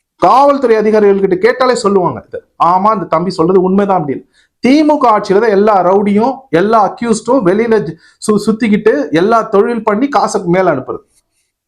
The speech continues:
எங்க போகுது கடைசியா எல்லாம்? அங்கதான் போகுது. இதுதான் உண்மை.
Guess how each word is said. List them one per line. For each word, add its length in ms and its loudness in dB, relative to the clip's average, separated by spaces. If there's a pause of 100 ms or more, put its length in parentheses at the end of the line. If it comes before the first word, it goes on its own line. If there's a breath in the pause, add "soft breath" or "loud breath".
(120)
எங்க 240 2
போகுது 360 0
கடைசியா 280 0
எல்லாம்? 440 -4 (160)
அங்கதான் 340 0
போகுது. 280 -6 (520)
இதுதான் 400 2
உண்மை. 220 2